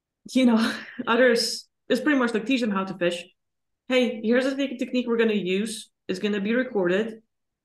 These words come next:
Uh, you can rewatch it and take notes or watch your videos and do it yourself if you want to, again, on any other subject." But, uh, we just guide the person through steps. They do it themselves, and they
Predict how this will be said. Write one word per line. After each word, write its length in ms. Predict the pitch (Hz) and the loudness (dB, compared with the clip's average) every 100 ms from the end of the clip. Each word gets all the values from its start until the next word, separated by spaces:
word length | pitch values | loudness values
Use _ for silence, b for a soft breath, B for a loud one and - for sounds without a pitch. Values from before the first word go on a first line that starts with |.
| - | -8
Uh, 60 | - | -2
you 120 | 202 | -2
can 180 | 220 202 | -2 -2
rewatch 440 | 220 214 196 196 | 0 2 2 2
it 300 | 226 220 220 - | 0 0 -4 -4
and 460 | 190 180 175 - | -2 -2 -4 -6
take 260 | - 202 - | -4 -2 0
notes 560 | 190 202 220 - - - | 0 0 0 -4 -6 -2
or 360 | 180 170 165 | 0 2 0
watch 220 | 165 180 214 | -4 -6 -4
your 80 | |
videos 640 | 190 190 196 202 208 208 - | 0 0 0 0 -2 -6 -8
and 240 | 170 170 | -6 -4
do 100 | 180 | -2
it 80 | 202 | -2
yourself 500 | 190 175 185 180 - | -2 -4 -2 -2 -4
if 140 | 196 | -8
you 100 | 185 | -4
want 220 | 180 180 190 | -4 -4 -4
to, 220 | 202 190 | -6 -6
again, 360 | 175 180 185 240 | -4 -4 -4 -4
on 180 | 185 170 | -6 -4
any 180 | 170 | -2
other 180 | 165 165 | -2 -2
subject." 460 | 170 175 170 302 - _ | -4 -6 -6 -8 -10 _
But, 340 | 214 196 - B B B B _ _ - | 0 0 0 B B B B _ _ -8
uh, 260 | 196 175 175 | -4 -2 0
we 200 | 220 214 | 0 2
just 220 | 196 185 | 2 0
guide 220 | 208 185 | 0 0
the 60 | 175 | 0
person 380 | - 185 185 180 | -4 -4 -4 -8
through 680 | - 185 180 170 165 160 165 _ _ - | -6 -2 0 0 -2 -4 -12 _ _ -18
steps. 600 | - 208 277 - - - - | -4 -2 -2 -6 -12 -10 -4
They 160 | 208 | -2
do 140 | 202 202 | 0 0
it 40 | |
themselves, 560 | 185 175 175 208 - - | 0 -2 -2 -2 -4 -4
and 300 | 202 180 160 | -4 -4 0
they 480 | 185 262 214 - | 2 4 2 -2